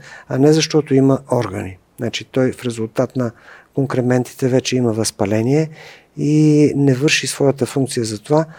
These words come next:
Премахвайки го, ние премахваме едно нещо, което ни пречи.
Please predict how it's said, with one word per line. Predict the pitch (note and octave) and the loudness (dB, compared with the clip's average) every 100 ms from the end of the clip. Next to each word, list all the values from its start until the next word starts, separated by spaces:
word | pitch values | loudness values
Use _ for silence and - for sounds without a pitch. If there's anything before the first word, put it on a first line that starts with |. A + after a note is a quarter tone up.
| - _ | -20 _
Премахвайки | D3 D#3+ D#3+ B2+ A#2 - | 2 2 2 0 -2 0
го, | D3 E3 | 0 2
ние | D#3 D3+ C#3+ | 6 6 4
премахваме | D3 C#3+ D3+ - D3+ D3+ D3+ - - - - | 0 2 0 0 2 2 0 -6 -20 -18 -4
едно | C#3+ D3+ | 2 4
нещо, | D3+ C#3 - | 2 0 0
което | D#3 D3 D3 | 0 2 0
ни | C#3+ | 0
пречи. | C#3 C#3 A#2 - | 2 0 2 -4